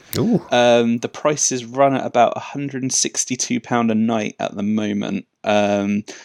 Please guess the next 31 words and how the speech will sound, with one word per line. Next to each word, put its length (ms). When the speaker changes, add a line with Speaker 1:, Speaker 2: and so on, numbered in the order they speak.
Speaker 2:
and 160
there's 140
a 40
twenty-five 540
pound 320
service 420
fee 220
from 220
Airbnb 800
for 240
that. 240
Um, 420
you 80
can 300
check 220
it 80
out 240
on 340
Airbnb. 880
Uh, 280
you 140
just 200
search 280
for 400
Short 260
North 260
Columbus 580
and 120
it'll 140
come 160
up 220